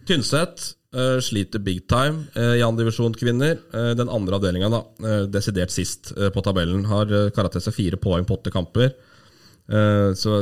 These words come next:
det er jo ikke hjelpeløst langt opp. To poeng bak Herd og Sogndal, og, og tre poeng bak Amazon og Frigg, sånn at, eh,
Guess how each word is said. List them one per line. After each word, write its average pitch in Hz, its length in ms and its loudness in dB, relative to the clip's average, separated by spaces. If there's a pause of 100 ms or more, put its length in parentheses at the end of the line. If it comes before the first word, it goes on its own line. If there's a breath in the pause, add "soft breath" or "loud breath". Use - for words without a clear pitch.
det 95 80 -2
er 92 140 0
jo 82 100 -6
ikke 139 560 -2
hjelpeløst 92 880 -2
langt 95 300 0
opp. 160 220 0
To 107 180 2
poeng 101 260 2
bak 90 380 0
Herd 90 400 0
og 92 240 4
Sogndal, 98 420 2
og, 98 400 2
og 92 220 2
tre 85 180 2
poeng 87 300 -2
bak 85 340 -2
Amazon 87 460 -2
og - 20 -6
Frigg, 117 300 0
sånn 110 160 0
at, 101 280 -4
eh, 98 460 -4